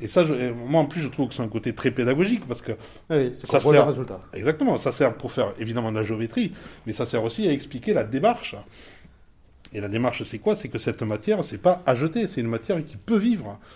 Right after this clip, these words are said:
Speaker 1: qui peut avoir une seconde vie. On parle toujours des problèmes du plastique, du plastique jetable. Mais en fait, l'important, c'est de, justement, qu'il recycle, qu'il soit recyclé derrière et qu'il, qu'il remarche, en fait.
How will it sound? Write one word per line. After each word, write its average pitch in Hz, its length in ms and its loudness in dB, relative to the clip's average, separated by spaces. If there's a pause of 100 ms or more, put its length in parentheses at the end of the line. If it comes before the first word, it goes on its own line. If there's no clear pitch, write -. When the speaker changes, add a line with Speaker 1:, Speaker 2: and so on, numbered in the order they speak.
(100)
Speaker 1:
qui 117 120 -8
peut 175 120 0
avoir 190 180 6
une 170 100 2
seconde 139 280 -2
vie. 196 160 -2 (300)
On 110 60 -8
parle 123 280 2
toujours 143 320 2
des 135 80 -2
problèmes 135 400 2
du 113 120 -6
plastique, 127 420 -6
du 107 100 -4
plastique 113 320 -8
jetable. 117 460 0 (480)
Mais 101 60 -10
en - 20 -8
fait, 185 180 0
l'important, 123 400 -2
c'est 170 180 -6
de, 104 100 -6
justement, 151 440 -4
qu'il 113 220 -8
recycle, 151 460 -4
qu'il 113 80 -10
soit 107 120 -8
recyclé 127 380 -4
derrière 170 320 0
et - 60 -8
qu'il, 110 220 -10
qu'il 107 160 -8
remarche, 160 440 2
en 101 80 -6
fait. - 260 -12